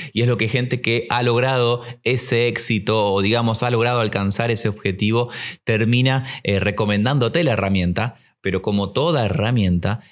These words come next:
tiene también la posibilidad de hacerte algo muy negativo. El estar viendo ese tablero todo el tiempo y pasar todos los días a tu habitación y verlo colgado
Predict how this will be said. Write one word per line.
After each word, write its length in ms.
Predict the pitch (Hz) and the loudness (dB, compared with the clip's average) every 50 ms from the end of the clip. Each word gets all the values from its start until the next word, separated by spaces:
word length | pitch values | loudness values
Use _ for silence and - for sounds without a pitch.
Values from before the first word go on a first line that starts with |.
| _ - | _ -4
tiene 220 | - 139 156 151 | -2 -2 0 0
también 360 | 127 127 123 127 135 131 123 | 0 0 0 0 0 0 0
la 140 | 117 113 113 | 0 -2 -2
posibilidad 880 | 120 135 135 - - 143 147 151 165 185 175 143 113 110 117 127 143 - | -2 -4 -2 -2 0 0 0 2 2 2 2 2 2 2 0 -2 -2 -4
de 220 | - 104 117 117 | -2 0 0 0
hacerte 680 | 113 110 - - 117 110 117 - - 123 117 131 - - - | 0 0 0 0 0 -2 -2 -2 -2 -2 -2 -2 -2 -4 -4
algo 360 | 117 113 113 107 113 110 101 | -2 0 0 0 0 0 2
muy 280 | 120 123 123 127 120 101 | 2 2 2 2 2 2
negativo. 680 | 98 95 92 90 85 - 92 85 85 85 82 82 - - - - - - - | 4 2 2 2 0 0 0 0 0 0 -2 -4 -6 -12 -20 -20 -20 -10 -4
El 160 | - 104 98 | -2 -2 -2
estar 300 | 107 101 - 127 123 127 | -2 -2 -2 -2 0 0
viendo 220 | 131 135 135 131 | 0 0 0 0
ese 180 | 123 - 117 104 | 0 0 0 0
tablero 420 | 107 107 101 101 117 117 117 117 | 0 0 0 2 2 2 2 2
todo 220 | 104 113 117 113 110 | 2 2 2 2 2
el 140 | 107 95 - | 2 2 0
tiempo 460 | 110 110 110 101 92 - 90 82 - | 2 2 2 2 2 0 0 0 0
y 100 | - 98 | 0 0
pasar 580 | 95 98 98 95 - 117 117 117 113 101 98 - | 0 0 0 0 0 0 0 0 0 -2 -4 -2
todos 240 | 110 107 110 107 104 | -2 0 2 2 2
los 80 | 104 | 2
días 240 | 110 107 107 104 110 | 2 2 2 2 0
a 80 | 98 90 | 0 0
tu 60 | 98 | 0
habitación 460 | 95 95 - 95 - - 113 113 107 | 0 0 0 0 0 0 0 2 2
y 80 | 98 95 | 2 2
verlo 260 | 101 104 107 107 101 | 2 2 0 0 0
colgado 640 | - 98 95 95 104 107 107 101 98 98 98 98 | 0 0 0 0 0 0 0 0 0 0 -2 -4